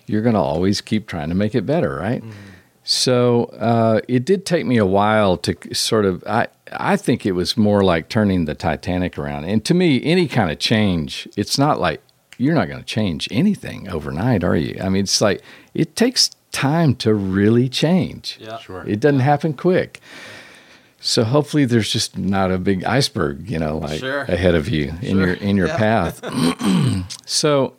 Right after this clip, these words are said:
Speaker 1: anyway, over the, you know, the next t-,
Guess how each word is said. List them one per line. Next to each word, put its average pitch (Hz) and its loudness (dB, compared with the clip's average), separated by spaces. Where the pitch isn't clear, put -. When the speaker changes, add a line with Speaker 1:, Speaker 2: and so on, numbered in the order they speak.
Speaker 1:
anyway, 113 4
over 143 2
the, 98 2
you 127 -2
know, 107 2
the 101 0
next 143 0
t-, - -10